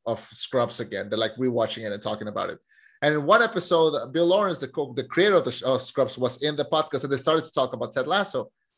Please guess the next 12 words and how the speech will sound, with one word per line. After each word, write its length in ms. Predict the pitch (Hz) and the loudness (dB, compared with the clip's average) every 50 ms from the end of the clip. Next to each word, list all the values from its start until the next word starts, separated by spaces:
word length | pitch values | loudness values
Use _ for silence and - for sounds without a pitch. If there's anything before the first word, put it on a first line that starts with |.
| _ _ _ _ _ _ _ - | _ _ _ _ _ _ _ -2
And 280 | 127 135 135 135 135 127 | 0 2 2 2 -2 -6
he 180 | 117 - 170 151 | -6 -6 -6 -4
said, 440 | - - 165 151 151 135 135 - - - _ _ _ _ | 2 4 6 6 6 6 4 -2 -8 -14 _ _ _ _
"Well, 180 | 147 165 170 - | 4 4 4 4
from 240 | - 196 185 170 | 4 2 2 2
the 60 | 165 156 | 2 0
very 280 | 123 175 196 214 208 | 0 2 4 4 4
start, 340 | 185 196 - 190 180 175 180 | 2 2 2 2 2 2 0
Ted 180 | - 175 156 160 | -2 -2 -2 0
Lasso 260 | 156 156 - 170 156 | -2 -4 -2 -4 -4
was 160 | 139 135 123 | -4 -4 -2
always 400 | - 147 147 151 156 139 - - | 0 0 2 2 0 -2 -2 -4